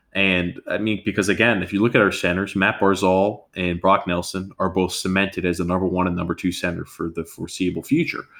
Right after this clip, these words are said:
That being said, um, our third line is starting to click right now. And, uh, again, you know, who knows how long it's gonna continue to click for. But as of right now, our third line's producing.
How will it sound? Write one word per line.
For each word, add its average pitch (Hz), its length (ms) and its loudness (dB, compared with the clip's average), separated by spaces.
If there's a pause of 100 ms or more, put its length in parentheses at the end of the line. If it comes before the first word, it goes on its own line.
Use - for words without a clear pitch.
(380)
That 98 320 2
being 90 220 0
said, 110 500 0 (680)
um, 85 580 0 (180)
our 101 140 0
third 160 320 4
line 135 240 6
is 98 80 0
starting 120 300 2
to 90 40 -2
click - 320 -4
right 87 200 -2
now. - 260 -10 (420)
And, 95 480 -2 (200)
uh, 67 120 -4
again, 98 460 0
you 101 140 0
know, 95 140 2
who 95 180 -2
knows 98 240 4
how 98 180 4
long 92 340 6
it's 92 140 -2
gonna 90 140 0
continue 90 360 -2
to 87 80 -4
click - 280 -4
for. 87 380 -2 (280)
But 95 140 4
as 123 140 4
of 104 100 2
right 123 180 4
now, 123 220 2
our 98 120 4
third 110 280 2
line's 95 280 0
producing. 92 500 -2